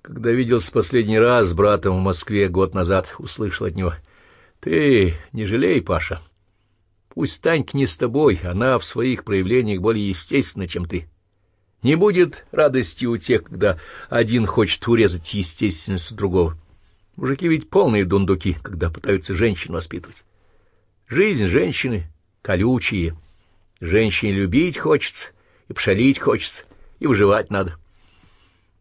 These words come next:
Всех ты, Лёха, под одну гребёнку стрижёшь». На Новый год Павел отправил Алексею открытку.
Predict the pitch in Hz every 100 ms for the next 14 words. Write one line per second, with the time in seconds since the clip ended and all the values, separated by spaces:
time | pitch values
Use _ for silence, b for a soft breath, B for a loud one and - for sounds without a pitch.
0 | _ _ - - 135 127 107 - 113 95
1 | 104 - 104 92 85 95 90 90 92 87
2 | - 92 85 80 - - - _ _ _
3 | _ _ _ _ _ _ _ _ _ _
4 | _ _ _ _ _ _ _ _ _ -
5 | 185 208 196 175 214 - 175 185 175 165
6 | 156 160 160 147 143 - - 151 147 -
7 | 117 98 -